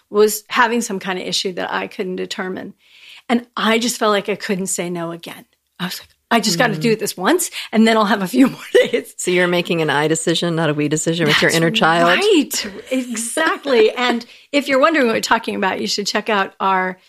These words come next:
Speaker 2: Episode
Speaker 1: episode
Speaker 2: with
Speaker 1: with
Speaker 2: Allison.
Speaker 1: Allison Armstrong, the amazing Allison Armstrong, that is episode thirty and was two weeks ago.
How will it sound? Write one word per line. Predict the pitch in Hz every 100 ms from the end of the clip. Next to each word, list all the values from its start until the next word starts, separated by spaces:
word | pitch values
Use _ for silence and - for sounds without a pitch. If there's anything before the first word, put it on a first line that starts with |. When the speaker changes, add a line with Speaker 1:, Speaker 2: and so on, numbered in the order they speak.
| - - _ -
Speaker 2:
Episode | - 214 196 226
Speaker 1:
episode | 202 196 202
Speaker 2:
with |
Speaker 1:
with | 208
Speaker 2:
Allison. | 151 147
Speaker 1:
Allison | 214 220 - 202 202
Armstrong, | - 311 330 - 202 180 190 214 - 202 -
the | 208 202 208 -
amazing | 196 190 196 285 262 190
Allison | - 185 180 202
Armstrong, | 185 - 185 190 190 -
that | 202 196
is | 208 190
episode | - - - 175 -
thirty | 175 180 - _ _ _ - - _
and | 202 180 180 180 226
was | 190 196 -
two | - 262
weeks | 254 -
ago. | - -